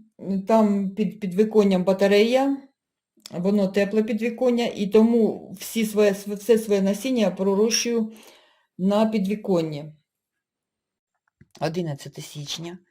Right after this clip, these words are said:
і сьогодні я показую, що всходить із моїх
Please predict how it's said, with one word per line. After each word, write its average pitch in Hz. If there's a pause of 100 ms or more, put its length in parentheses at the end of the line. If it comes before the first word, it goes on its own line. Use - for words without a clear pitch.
(420)
і 160
сьогодні 170
я 160
показую, 175 (760)
що 175
всходить 160 (400)
із 156
моїх 160